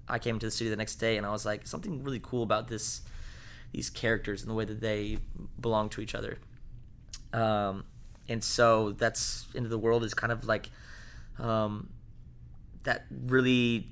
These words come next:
tough relationship that you guys are at each other and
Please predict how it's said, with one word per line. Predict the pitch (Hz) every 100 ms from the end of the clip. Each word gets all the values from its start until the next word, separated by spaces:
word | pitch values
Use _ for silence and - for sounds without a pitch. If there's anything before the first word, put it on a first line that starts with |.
| -
tough | - 123 - - -
relationship | 120 117 113 117 - 113 110 -
that | 123 110 - -
you | 113 113
guys | 117 113 107 -
are | 110 107 -
at | 127 117
each | 117 -
other | 113 110 110
and | 110 107